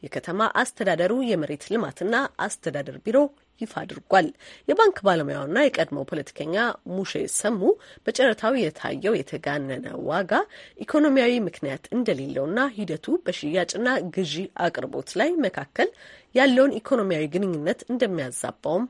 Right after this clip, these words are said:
አስታውቀዋል። በአንጻሩ መንግስት ከጊዜያዊ ይልቅ ዘለቄታዊ ጥቅምን በሚያመጡ ጉዳዮች ላይ ሊያተኩር ይገባል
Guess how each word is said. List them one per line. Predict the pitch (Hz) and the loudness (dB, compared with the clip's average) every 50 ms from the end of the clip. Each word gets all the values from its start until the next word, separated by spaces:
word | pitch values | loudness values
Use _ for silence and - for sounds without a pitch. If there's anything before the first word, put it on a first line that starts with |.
| - - | -6 -8
አስታውቀዋል። | 165 - - - 147 143 - - - 165 170 156 143 - - - - - - - | -8 -8 -8 -8 -8 -10 -6 0 2 4 4 2 0 -4 -8 -12 -18 -20 -14 0
በአንጻሩ | - 269 381 427 440 - - 294 233 247 370 466 | 2 4 4 4 4 4 4 4 4 4 4 4
መንግስት | 269 226 202 170 151 156 165 - - - | 2 2 2 0 0 -2 -4 -6 -6 -4
ከጊዜያዊ | - 254 220 214 180 156 165 156 151 147 147 147 147 | -2 -2 0 0 -2 -2 -2 -2 -2 -2 -4 -4 -4
ይልቅ | 151 170 190 285 349 - - 190 | -4 -2 0 0 0 -2 -4 -2
ዘለቄታዊ | - 190 170 160 - - 190 - 240 226 240 | 0 0 0 0 -2 -6 -4 -2 0 0 0
ጥቅምን | 233 - - 233 277 320 339 | 0 -2 -2 0 2 2 2
በሚያመጡ | 320 247 226 208 180 160 156 143 - 147 143 | 2 2 2 0 0 -2 -2 -4 -6 -6 -6
ጉዳዮች | 175 190 170 - 156 147 - - | -6 -6 -6 -6 -6 -6 -2 0
ላይ | - 285 339 - - - - _ _ - | 0 0 0 -2 -8 -18 -20 _ _ -6
ሊያተኩር | 220 247 240 226 - 196 175 - - - 240 277 | -2 -2 -2 -2 -4 -8 -10 -8 -8 -6 -4 -2
ይገባል | 247 220 160 - - - - - _ - 117 120 | -2 -4 -4 -6 -8 -10 -10 -10 _ -8 -6 -6